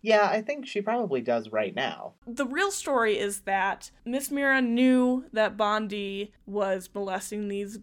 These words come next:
Speaker 2: little girls. She couldn't stop him, and he got to a point where he wanted to put fear in the other girls so that they wouldn't speak out. And so he burned three of the girls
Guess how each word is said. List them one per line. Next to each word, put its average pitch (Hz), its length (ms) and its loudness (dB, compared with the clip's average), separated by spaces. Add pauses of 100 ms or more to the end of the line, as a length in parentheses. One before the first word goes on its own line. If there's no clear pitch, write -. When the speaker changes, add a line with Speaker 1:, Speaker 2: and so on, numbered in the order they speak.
Speaker 2:
little 202 300 -4
girls. 190 580 -4 (300)
She - 440 -6
couldn't 254 400 2
stop - 460 0
him, 196 520 -8 (200)
and 190 500 -6 (240)
he 247 360 -2
got 262 240 0
to 254 120 -2
a 202 60 2
point 196 320 -6
where 190 160 -4
he 196 840 -8
wanted 190 400 -6
to 180 80 -10
put - 240 -10
fear 247 340 -6
in 196 80 -4
the 185 160 -8
other 180 160 -8
girls - 640 -10 (280)
so - 160 -10
that - 260 -10
they 147 120 -6
wouldn't 180 420 -8
speak - 360 -8
out. 285 380 -4 (240)
And 208 160 -6
so 185 300 -2
he 196 560 -10 (260)
burned 277 480 -2
three 202 200 -4
of 202 80 -6
the 202 40 -6
girls 196 680 -4